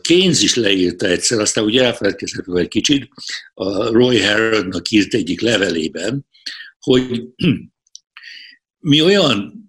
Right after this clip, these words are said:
természettudomány művelésével foglalkozunk, ahol azt képzeljük el, hogy az alma azért esik le a fáról, tehát itt Newtonra utal nyilvánvalóan,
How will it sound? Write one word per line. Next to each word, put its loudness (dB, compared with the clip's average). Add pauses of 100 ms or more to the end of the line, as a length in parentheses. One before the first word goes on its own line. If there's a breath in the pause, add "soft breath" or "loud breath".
természettudomány 0 (280)
művelésével 2
foglalkozunk, 2 (320 loud breath)
ahol 2
azt 0
képzeljük 0
el, 2 (320 loud breath)
hogy -2
az -2
alma 0
azért 0
esik 0
le 0
a -12
fáról, 0
tehát -2
itt -2
Newtonra -2
utal -4
nyilvánvalóan, -4